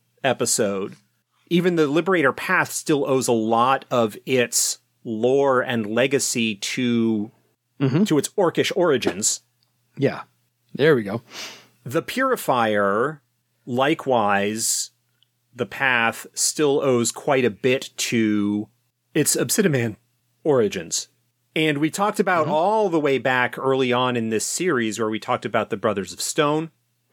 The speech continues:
Speaker 1: how the Purifier, the original version of it in some ways,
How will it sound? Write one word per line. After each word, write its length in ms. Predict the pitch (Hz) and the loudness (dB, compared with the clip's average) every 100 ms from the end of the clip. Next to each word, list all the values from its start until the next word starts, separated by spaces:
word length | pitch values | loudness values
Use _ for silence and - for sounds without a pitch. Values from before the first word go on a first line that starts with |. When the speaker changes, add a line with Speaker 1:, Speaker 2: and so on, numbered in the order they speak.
| - - _ _ _ _ - | -20 -20 _ _ _ _ -14
Speaker 1:
how 300 | - 151 139 | -4 0 0
the 100 | 127 | -2
Purifier, 720 | - 175 185 - 170 147 127 | -2 -2 -2 0 0 2 2
the 140 | 117 113 | 2 0
original 340 | 139 151 147 | 0 0 -2
version 320 | 120 123 123 | 0 -2 0
of 120 | 117 104 | 0 0
it 100 | 101 | -2
in 160 | 113 | -4
some 260 | 104 127 120 | -2 -2 -2
ways, 580 | 104 95 92 95 - | -2 -4 -6 -4 -4